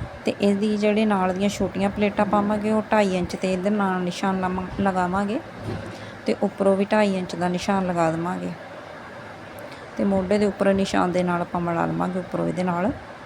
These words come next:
ਇਸ ਤਰ੍ਹਾਂ ਆਪਾਂ ਪਹਿਲਾਂ ਪੂਰੀਆਂ ਨਿਸ਼ਾਨੀਆਂ ਲਗਾ ਲਵਾਂਗੇ, ਫਿਰ ਆਪਾਂ ਇਸ ਦੀ ਕਟਿੰਗ ਕਰਾਂਗੇ। ਤੇ ਜਿਹੜਾ ਕਮਰ ਦਾ ਨਿਸ਼ਾਨ ਆ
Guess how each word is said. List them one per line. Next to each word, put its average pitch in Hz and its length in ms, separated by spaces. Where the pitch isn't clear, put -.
ਇਸ 196 120
ਤਰ੍ਹਾਂ 180 220
ਆਪਾਂ 185 180
ਪਹਿਲਾਂ 190 280
ਪੂਰੀਆਂ 190 360
ਨਿਸ਼ਾਨੀਆਂ 185 500
ਲਗਾ 175 240
ਲਵਾਂਗੇ, 208 360
ਫਿਰ 190 280
ਆਪਾਂ 180 260
ਇਸ 175 300
ਦੀ 202 120
ਕਟਿੰਗ 180 280
ਕਰਾਂਗੇ। 170 420
ਤੇ 214 100
ਜਿਹੜਾ 220 180
ਕਮਰ 202 320
ਦਾ 220 160
ਨਿਸ਼ਾਨ 226 440
ਆ 220 140